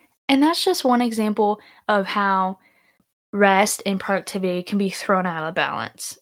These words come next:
of trying to do two at the same time. I just, that's just not possible. They're two separate things because they are two separate things and need to be done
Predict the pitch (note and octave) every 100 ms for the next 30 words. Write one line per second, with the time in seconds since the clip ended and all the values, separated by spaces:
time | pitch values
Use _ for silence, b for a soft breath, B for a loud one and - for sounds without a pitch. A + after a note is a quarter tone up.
0 | _ - G3+ - - - G#3 G#3 - G3+
1 | G3+ F#3 F3+ _ _ - - A#3+ G#3+ G3+
2 | G3+ _ _ _ _ - G3 G3 - -
3 | F#3+ F3+ E3+ F3 - F3+ C#3 - A#3 _
4 | _ _ _ _ - G3 C4+ G4 - -
5 | _ _ C4 D4+ F#4+ E4+ A3+ - B3 G4
6 | B3 F3 - A#3+ B3+ D#4 D#4 D4+ C#4+ D4
7 | D4+ D#4 D#4+ - B B A3+ A3+ G3+ F#3
8 | F3 - C#4+ D#4+ D#4 D#4+ - E3+ F3 F3+
9 | F#3 G3 G3+ G3+ G3 F3 E3+